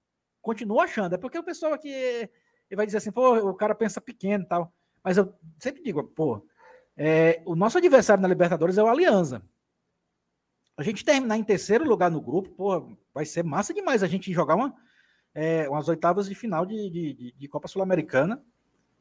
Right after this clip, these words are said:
né? E que, que eu repito, né? Já disse várias, out-, várias vezes em outras lives aqui, que a gente tem até mais chance de ir adiante do que uma competição dura como é a Libertadores, né? Que,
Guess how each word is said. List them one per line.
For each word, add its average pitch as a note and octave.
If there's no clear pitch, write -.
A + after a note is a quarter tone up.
né? E3
E C3+
que, D3
que -
eu E3+
repito, F#3+
né? E3
Já D#3
disse C#3
várias, D3
out-, D3+
várias F3
vezes E3+
em F3
outras F#3+
lives D3
aqui, D#3
que -
a D3+
gente E3+
tem F3
até E3
mais A#3+
chance G3+
de G3
ir F3
adiante D#3
do D#3+
que D#3
uma C#3+
competição D#3
dura F#3
como D3+
é -
a C#3+
Libertadores, D3
né? D3
Que, A#2